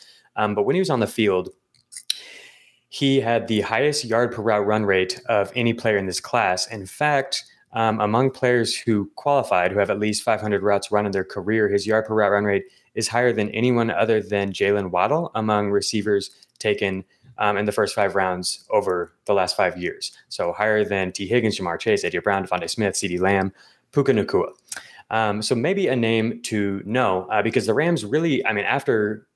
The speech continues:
Cooper Kupp, we really have no idea who's going to get the targets. And Nacua was targeted on thirty-one percent of his career routes, which is the highest in the class.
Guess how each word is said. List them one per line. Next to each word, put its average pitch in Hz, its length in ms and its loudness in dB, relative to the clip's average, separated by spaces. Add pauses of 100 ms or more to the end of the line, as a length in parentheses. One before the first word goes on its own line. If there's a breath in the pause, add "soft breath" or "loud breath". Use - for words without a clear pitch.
(400)
Cooper 117 200 -2
Kupp, 131 280 -2
we 110 60 -4
really 113 180 0
have 104 100 0
no 104 140 0
idea 92 280 0
who's 90 160 -6
going 90 180 -4
to 92 40 -8
get 90 140 -4
the 95 80 -10
targets. - 440 -4 (440 loud breath)
And 104 200 0
Nacua 135 320 0
was 113 160 0
targeted 110 440 0
on 98 240 -2
thirty-one 113 500 2
percent 110 240 -4
of 101 60 -2
his 101 120 0
career 104 280 -2
routes, 107 360 0
which 98 120 -10
is 90 80 -10
the 95 80 -4
highest 101 280 -2
in 92 60 -12
the 87 80 -8
class. 120 460 -2